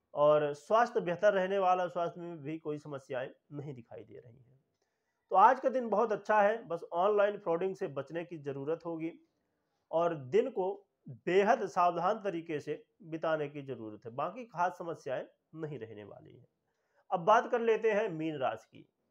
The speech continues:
तो मीन राशि के लोगों के लिए बहुत अच्छा दिन नहीं कहा जाएगा। आज आपको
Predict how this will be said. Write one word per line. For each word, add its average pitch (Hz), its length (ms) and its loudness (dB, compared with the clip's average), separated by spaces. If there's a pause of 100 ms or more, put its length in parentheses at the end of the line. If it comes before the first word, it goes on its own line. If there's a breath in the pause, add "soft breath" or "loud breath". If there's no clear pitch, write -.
तो 165 80 -10
मीन 214 300 -6
राशि 233 240 0
के 226 100 2
लोगों 196 260 2
के 196 120 -4
लिए 151 400 -6 (580)
बहुत 185 280 0
अच्छा 170 260 -2
दिन 160 260 -6 (180)
नहीं 143 320 -10
कहा 107 240 -10
जाएगा। - 440 -20 (460)
आज 180 280 2
आपको 151 520 -2